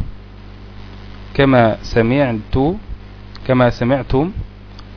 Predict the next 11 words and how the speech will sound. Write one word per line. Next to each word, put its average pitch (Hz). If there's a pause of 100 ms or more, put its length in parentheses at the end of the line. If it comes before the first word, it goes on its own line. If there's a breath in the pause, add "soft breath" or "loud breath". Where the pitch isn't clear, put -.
(920)
رواه 151
معمر 135
عن 120
الزهري 131
عن 110
سعيد 127
بن 113
المسيب 143
عن 143
أبي 131
هريرة، 101